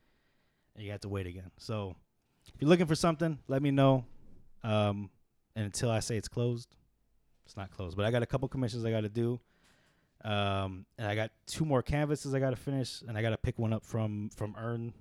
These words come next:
over at Just Blaze. Actually, he's getting me a, I think it's a three-by-four size clay board.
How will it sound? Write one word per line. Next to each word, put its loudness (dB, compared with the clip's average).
over -2
at -2
Just -4
Blaze. 0
Actually, -2
he's -2
getting -2
me 0
a, -2
I -20
think -6
it's -6
a -6
three-by-four -2
size -8
clay -6
board. -6